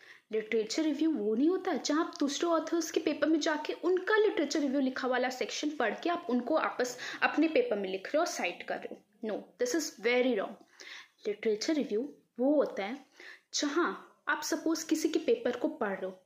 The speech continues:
जैसे hair और, hair एक, hair et al का पेपर पढ़ रहे हो, ओके? ये एक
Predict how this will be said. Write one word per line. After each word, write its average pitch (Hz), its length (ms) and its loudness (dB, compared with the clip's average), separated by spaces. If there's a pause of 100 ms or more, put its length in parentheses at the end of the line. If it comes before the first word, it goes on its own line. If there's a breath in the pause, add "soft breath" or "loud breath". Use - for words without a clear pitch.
जैसे 269 260 -2
hair 240 400 -2
और, 226 220 -2 (200)
hair 233 320 0
एक, 294 240 -4 (300)
hair 233 420 2
et 247 100 0
al 214 240 2
का 311 80 2
पेपर 220 360 -2
पढ़ 190 260 -6
रहे 190 120 -6
हो, - 60 -4
ओके? 381 200 -6 (540 loud breath)
ये 262 120 0
एक 302 140 -2